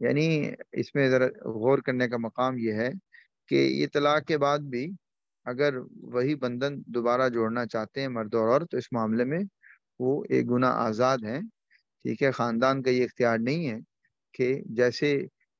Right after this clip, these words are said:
मर्द और औरत शादीशुदा हैं तो दोनों ख़ानदानों के पास कोई इख्तियार नहीं, न मर्द के ख़ानदान के पास, न औरत के ख़ानदान के पास, कि बिला वजह वो उनके मामलात में टांग अड़ाकर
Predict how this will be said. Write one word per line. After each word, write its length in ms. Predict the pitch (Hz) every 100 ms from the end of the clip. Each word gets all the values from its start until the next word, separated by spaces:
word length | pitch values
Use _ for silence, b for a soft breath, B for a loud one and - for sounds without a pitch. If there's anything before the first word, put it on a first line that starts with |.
| -
मर्द 280 | 113 127 117
और 100 | 117
औरत 220 | 113 131
शादीशुदा 560 | - 110 113 123 120 135
हैं 180 | 120 156 214 _ b _ _
तो 80 | 131
दोनों 280 | 127 139 151
ख़ानदानों 520 | 147 131 123 131 143
के 100 | 135
पास 240 | 127 127 113
कोई 160 | 131
इख्तियार 340 | 113 - 117 113
नहीं, 200 | 110 107
न 140 | 110 123
मर्द 240 | 143 139
के 100 | -
ख़ानदान 460 | - 120 113 117 113
के 120 | 113
पास, 300 | - 123 123 -
न 40 |
औरत 300 | 113 117 135
के 120 | -
ख़ानदान 460 | 127 110 104 113 113
के 120 | 113
पास, 340 | 104 120 156 - B B B _ _
कि 100 | - 202 - -
बिला 320 | 123 123 123
वजह 300 | 120 120 135 139
वो 180 | 131
उनके 240 | 131 123 123
मामलात 460 | 117 110 117 123
में 140 | 117 113
टांग 320 | - 110 117
अड़ाकर 500 | 117 110 113 135 156